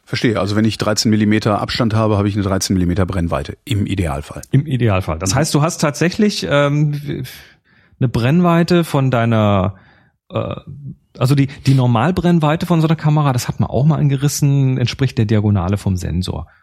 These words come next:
Speaker 2: Das heißt, äh, bei einer,
Speaker 1: Mhm.
Speaker 2: bei einer vollformatigen fünfunddreißig Millimeter Kamera,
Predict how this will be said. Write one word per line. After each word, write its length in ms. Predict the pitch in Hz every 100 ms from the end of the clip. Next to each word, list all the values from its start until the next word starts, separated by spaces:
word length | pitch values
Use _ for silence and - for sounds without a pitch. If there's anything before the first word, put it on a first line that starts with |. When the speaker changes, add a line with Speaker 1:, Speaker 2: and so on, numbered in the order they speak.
| _
Speaker 2:
Das 100 | -
heißt, 300 | 98 104 -
äh, 220 | 101 101 98
bei 120 | 95
einer, 140 | 98
Speaker 1:
Mhm. 160 | 131 254 - -
Speaker 2:
bei 80 | 98
einer 180 | 104
vollformatigen 720 | 98 - 165 - 139 135 139 135
fünfunddreißig 380 | 127 120 110 107
Millimeter 380 | 104 104 -
Kamera, 520 | 131 120 117 110 107